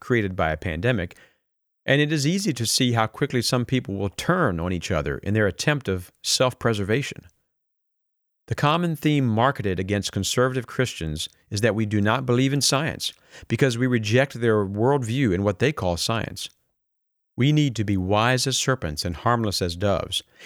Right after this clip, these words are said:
and remember that throughout history and in many nations today, societies mostly wage open persecution of the church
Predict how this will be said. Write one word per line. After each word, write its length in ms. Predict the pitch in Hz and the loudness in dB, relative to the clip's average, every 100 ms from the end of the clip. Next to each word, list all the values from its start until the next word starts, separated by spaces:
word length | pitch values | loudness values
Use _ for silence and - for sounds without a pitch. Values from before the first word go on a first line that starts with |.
| - | -4
and 140 | 113 120 | 2 4
remember 400 | 113 117 156 113 | 4 4 2 2
that 200 | 95 - | 0 -2
throughout 360 | - 117 123 | 0 2 2
history 560 | 110 160 - 85 80 90 | 0 -4 -4 -4 -6 -4
and 180 | 95 101 | -2 0
in 160 | 98 | 2
many 220 | 95 113 147 | 2 2 2
nations 420 | 101 87 87 80 | 2 -2 -4 -6
today, 440 | 87 80 76 80 - _ _ _ | -2 0 0 -2 -8 _ _ _
societies 680 | - 110 123 123 139 110 107 | -2 0 2 2 0 -2 0
mostly 420 | 107 147 - 113 | 0 0 0 0
wage 340 | 95 117 113 | 2 2 2
open 320 | - 131 147 | 2 0 0
persecution 600 | 131 143 139 - 143 - 107 | -2 -2 -2 -2 -2 0 -2
of 100 | 82 | -4
the 60 | |
church 440 | 78 - 71 - | -4 -4 -4 -8